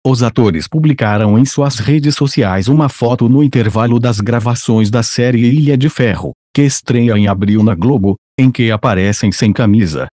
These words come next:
ostentando seus tanquinhos. No intervalo das filmagens com meu parceiro,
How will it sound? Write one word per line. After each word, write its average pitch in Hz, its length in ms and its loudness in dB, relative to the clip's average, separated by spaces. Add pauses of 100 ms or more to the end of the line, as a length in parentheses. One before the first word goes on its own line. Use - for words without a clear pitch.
(120)
ostentando 113 640 0
seus 160 260 -2
tanquinhos. 101 760 -2 (420)
No 143 200 4
intervalo 120 560 0
das 117 180 -2
filmagens 98 680 0
com 139 160 0
meu 143 200 2
parceiro, 123 580 -2